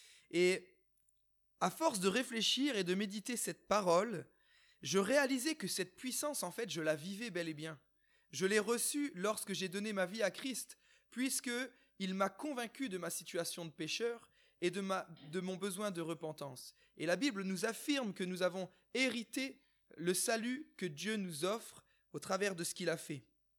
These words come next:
Cette puissance, je l'ai reçue.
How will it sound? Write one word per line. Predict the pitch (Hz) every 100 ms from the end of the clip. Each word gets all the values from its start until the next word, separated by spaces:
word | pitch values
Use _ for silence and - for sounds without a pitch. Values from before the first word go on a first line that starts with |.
| _ _ _ _ _ _ - - _ _ _ _ _ _ _ _ _ _
Cette | - 233
puissance, | 277 262 302 320 -
je | 170 226
l'ai | 240
reçue. | 233 233 - 156 -